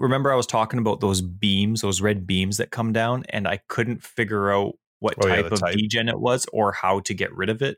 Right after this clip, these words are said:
Speaker 1: or what resisted it?
Speaker 2: Yeah.
Speaker 1: Well, I was reminded playing this week, mapping this week on console, of another boss that has some sort of degen that I have no idea how to get rid of or what it is.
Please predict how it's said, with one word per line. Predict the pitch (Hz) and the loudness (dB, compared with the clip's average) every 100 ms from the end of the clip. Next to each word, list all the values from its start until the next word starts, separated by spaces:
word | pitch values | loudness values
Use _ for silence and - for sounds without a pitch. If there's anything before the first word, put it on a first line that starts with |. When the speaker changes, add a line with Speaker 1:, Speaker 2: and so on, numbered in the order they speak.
| - | -8
Speaker 1:
or | 95 87 | -10 -6
what | 92 95 95 | -4 -4 -4
resisted | 87 95 - 117 139 | -6 -2 -2 -2 -4
it? | - _ _ _ _ _ | -6 _ _ _ _ _
Speaker 2:
Yeah. | 95 95 _ | -2 -2 _
Speaker 1:
Well, | 127 120 - _ _ _ - | 0 0 -2 _ _ _ -2
I | 123 | 2
was | 123 117 | 2 4
reminded | 110 101 139 139 - - 120 113 - | 4 4 2 0 -4 -6 -10 -16 -12
playing | - - - | -6 -6 -4
this | - - | -4 -4
week, | - - - | -4 -6 -4
mapping | 85 - 87 | -4 -2 -4
this | 82 - | -2 -2
week | 87 85 | -2 -4
on | 82 | -4
console, | - 107 110 120 | -2 -2 -2 -2
of | 135 156 - | -2 -2 -2
another | 185 196 185 180 208 233 - 85 - - _ _ _ - | -2 -2 -2 0 0 -2 -2 -4 -8 -14 _ _ _ 0
boss | 82 80 - | 2 2 0
that | - 92 | -4 -2
has | 98 90 | -2 -2
some | 104 | -2
sort | - 104 | -2 -2
of | 92 90 | -2 -4
degen | 95 87 92 87 | -4 -2 -2 -2
that | 87 - | -4 -2
I | 92 92 | -2 -2
have | 90 87 87 | -2 -4 -4
no | 90 90 90 90 | -4 -2 0 0
idea | 87 87 85 87 82 | 0 -2 -4 -4 -4
how | - - - - | -2 -4 -4 -6
to | - 90 50 - _ _ _ _ _ _ | -6 -6 -6 -12 _ _ _ _ _ _
get | 107 - | -6 -6
rid | 85 87 85 | -4 -4 -4
of | 82 | -4
or | 82 | -8
what | 82 85 80 | -6 -4 -4
it | 76 | -4
is. | 50 50 | -6 -8